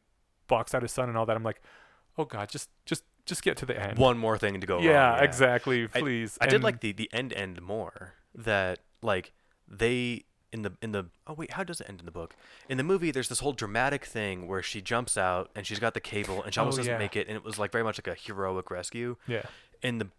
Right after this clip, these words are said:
Speaker 2: in the book, it's kind of much more procedural. They have it all planned. They jump in, grab him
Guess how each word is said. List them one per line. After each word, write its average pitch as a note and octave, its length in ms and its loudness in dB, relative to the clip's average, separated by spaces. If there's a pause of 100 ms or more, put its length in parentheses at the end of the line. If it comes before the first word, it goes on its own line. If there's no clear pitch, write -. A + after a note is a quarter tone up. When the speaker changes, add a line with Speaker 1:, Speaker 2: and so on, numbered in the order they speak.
Speaker 2:
in A#2+ 120 -8
the G#2 80 -4
book, C#3+ 320 0 (340)
it's A2+ 160 -2
kind C#3+ 140 2
of C#3 40 4
much B2+ 140 4
more B2+ 100 0
procedural. D#2+ 580 -6 (180)
They F#2+ 140 0
have A2 200 4
it A2 60 2
all A2 100 4
planned. A2+ 400 0 (220)
They F#2+ 80 -8
jump G#2+ 240 2
in, A2 140 0
grab G#2 260 2
him A2 140 -4